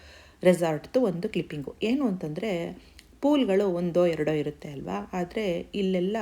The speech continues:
ಒಂದೊಂದು ಇಷ್ಟು ಒಂದು ಐವತ್ತು ಫ್ಲೋರು, ಐವತ್ತು ಫ್ಲೋರು, ಅರವತ್ತು ಫ್ಲೋರ್ ಇರುತ್ತೆ ಅಂದರೆ ಲೆಕ್ಕ ಹಾಕ್ಕೊಳ್ಳಿ, ಅಷ್ಟು ಜನಕ್ಕೆಲ್ಲ ಅರೇಂಜ್ ಮಾಡಬೇಕಲ್ವಾ? ಆ ಥರ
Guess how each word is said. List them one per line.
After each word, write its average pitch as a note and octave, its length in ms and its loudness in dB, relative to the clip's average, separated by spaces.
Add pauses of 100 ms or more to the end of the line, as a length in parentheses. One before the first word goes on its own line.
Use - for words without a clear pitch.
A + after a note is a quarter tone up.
(280)
ಒಂದೊಂದು G3+ 520 -2
ಇಷ್ಟು - 260 -4
ಒಂದು F#3 220 4
ಐವತ್ತು G#3 320 2
ಫ್ಲೋರು, G#3 580 -2
ಐವತ್ತು F#3+ 360 0
ಫ್ಲೋರು, G#3+ 260 0
ಅರವತ್ತು E3+ 340 -4
ಫ್ಲೋರ್ F#3 200 -2
ಇರುತ್ತೆ E3+ 280 -4
ಅಂದರೆ E3 180 -6
ಲೆಕ್ಕ E3 240 -4
ಹಾಕ್ಕೊಳ್ಳಿ, D3+ 360 -6
ಅಷ್ಟು D3+ 180 -8
ಜನಕ್ಕೆಲ್ಲ D#3 420 -6
ಅರೇಂಜ್ D3 260 -6
ಮಾಡಬೇಕಲ್ವಾ? D3 600 -8
ಆ E3+ 40 -6
ಥರ - 180 -6